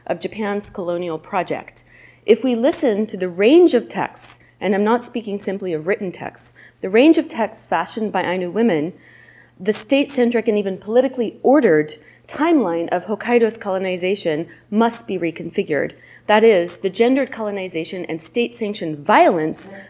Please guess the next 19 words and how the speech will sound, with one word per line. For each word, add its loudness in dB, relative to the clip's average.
against 4
Ainu -2
women, 0
and -2
by 4
extension 0
their -2
entire -6
families, 0
was -4
instituted -4
through -8
the -14
local 2
wives' 2
policy -4
in 2
seventeen -6
ninety-nine. -6